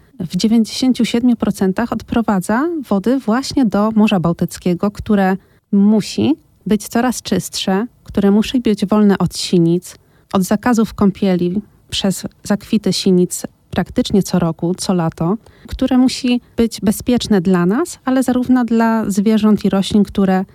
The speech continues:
e, zamieszkują nasz Bałtyk. Dlatego musimy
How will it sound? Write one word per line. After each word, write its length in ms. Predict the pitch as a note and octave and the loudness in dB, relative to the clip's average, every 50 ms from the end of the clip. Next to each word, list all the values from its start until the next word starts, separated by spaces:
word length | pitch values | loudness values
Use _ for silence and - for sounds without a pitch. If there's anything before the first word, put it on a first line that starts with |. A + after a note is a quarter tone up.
| _ _ | _ _
e, 200 | - F#3 F3 F3 | 0 4 4 4
zamieszkują 600 | F3 F#3+ A3 A#3 A3+ F#3+ - - - A#3+ G#3+ F#3+ F3 | 4 4 4 4 4 2 0 -2 0 0 2 4 4
nasz 180 | E3+ E3 D#3 | 2 2 0
Bałtyk. 400 | E3 - D#3+ D#3 D#3+ D3+ - F3 | -2 -4 -4 -4 -4 -6 -8 -6
Dlatego 520 | - F#3 F#3+ F#3 - G#3 F#3+ G#3 G3 F#3+ F#3+ - _ _ _ _ | -2 -2 -2 0 -2 -2 -2 0 0 -2 -2 -6 _ _ _ _
musimy 600 | G#3+ G#3+ G3+ - - B3+ A#3+ A#3 A3+ G#3+ G3+ G3 | 2 2 2 2 2 2 4 4 4 4 2 0